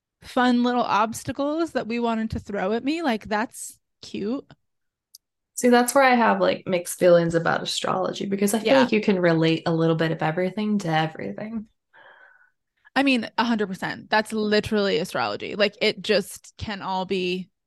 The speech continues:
Speaker 1: I, I also think that's where, like, we have to get into the nitty-gritties of astrology versus just, like, the general stuff, because when people are just talking about their sun signs, like, that's not all there is to it. There's sun, there's moon, there's where all the planets were when you were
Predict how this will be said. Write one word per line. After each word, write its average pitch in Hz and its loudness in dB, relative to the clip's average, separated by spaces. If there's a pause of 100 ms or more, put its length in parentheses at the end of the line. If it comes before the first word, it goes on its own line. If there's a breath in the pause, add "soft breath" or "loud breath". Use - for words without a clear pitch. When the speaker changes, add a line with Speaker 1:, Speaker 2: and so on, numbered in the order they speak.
(1160)
Speaker 1:
I, 247 4
I 269 6
also 294 2
think 302 2
that's 285 2
where, 240 4
like, 214 2
we 214 0
have 208 0
to 202 -12
get 214 0
into 208 -4
the 185 -2
nitty-gritties 185 -2
of 202 0
astrology 208 4
versus 185 -4
just, 190 -10
like, 190 -8
the 202 -2
general 180 -4
stuff, 254 0
because 214 0 (320 loud breath)
when 233 0
people 254 2
are 262 6
just 214 -2
talking 202 -2
about 196 -4
their 196 -2
sun 180 -6
signs, 220 0
like, 170 -2 (160)
that's 190 -2
not 170 -4
all 139 0
there 127 -4
is - -8
to 135 -2
it. - -6
There's - -8
sun, 196 -8
there's 175 -2
moon, 220 6
there's 185 -6
where 196 -2
all 214 4
the 214 -6
planets 202 -4
were 196 -2
when 190 -4
you 180 -6
were 170 -4